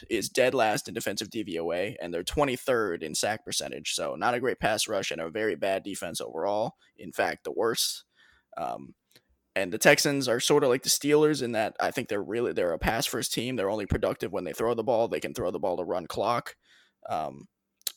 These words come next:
I just wish that somebody would tell them to not give Duke Johnson fourteen carries between the tackles like he's LeGarrette Blount, and instead try to get him some space, maybe throw him some screens, 'cause then the offense can be multidimensional and effective. But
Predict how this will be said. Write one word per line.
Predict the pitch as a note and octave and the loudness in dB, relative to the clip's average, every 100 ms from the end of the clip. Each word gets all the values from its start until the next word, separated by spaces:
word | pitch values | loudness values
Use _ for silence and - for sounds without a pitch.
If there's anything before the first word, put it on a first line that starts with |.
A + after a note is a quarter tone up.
| _ | _
I | G2 A2+ | -2 -2
just | A#2 - | -2 -4
wish | A2+ C3 - | 0 2 2
that | G#2 | 2
somebody | - A#2 A#2+ B2 | 2 2 2 0
would | G#2 F2+ | -2 -2
tell | A2 B2 | 0 0
them | C3 C3+ | 0 -2
to | F#2+ | -4
not | F#2 F#2+ A2 C#2 | -2 -2 -2 -2
give | A#2+ B2+ B2+ | -2 -2 -2
Duke | B2 - | -4 -2
Johnson | A#2+ A2+ G#2+ C3 C3 C3+ | -2 0 -2 -2 -4 -8
fourteen | - A#2+ A2+ - A2+ A2 | -4 0 0 0 -6 -2
carries | A#2+ G#2 A2+ B2 | 0 0 -2 -4
between | - - G2 | -2 -2 0
the | G2+ | -2
tackles | - - - C3 C3 | -2 -2 -2 -4 -4
like | F#2+ | -4
he's | A2+ F2+ | -4 -4
LeGarrette | F#2 G2+ G#2 F#2 - | -6 -2 -2 -2 -4
Blount, | F2+ A2 F3 _ _ _ _ _ - | -2 -2 -4 _ _ _ _ _ -6
and | G#2+ F#2 | -4 -2
instead | F#2 - C3 A#2 A2 A#2 | 0 0 4 4 2 -2
try | - G2 | 0 0
to | F#2+ | 0
get | A2 G#2+ | 0 -2
him | F2+ | 0
some | - F#2 | -2 2
space, | - - G2+ G#2 - | 4 4 2 4 2
maybe | F#2+ F#2 | 2 -4
throw | G2 A2 | -2 -2
him | E2+ | -2
some | - F#2+ | -2 -2
screens, | - G2+ A2+ C#3 D#3 | -2 -4 -6 -4 -4
'cause | - F2 | -4 -4
then | G2 F2+ F#2 - | -4 -4 -8 -2
the | F#2 | 2
offense | G2 F#2+ F2+ - | 2 0 -4 -2
can | A2 | -4
be | G2 | -4
multidimensional | G2+ G2 B2+ F#2+ F#2 F#2 G#2+ G2 | -2 -2 -2 -4 -2 -2 -2 -4
and | D2+ | -4
effective. | F2+ A#2+ - C#3 C3 | -2 -2 -2 -6 -2
But | E2+ E2+ | -2 -2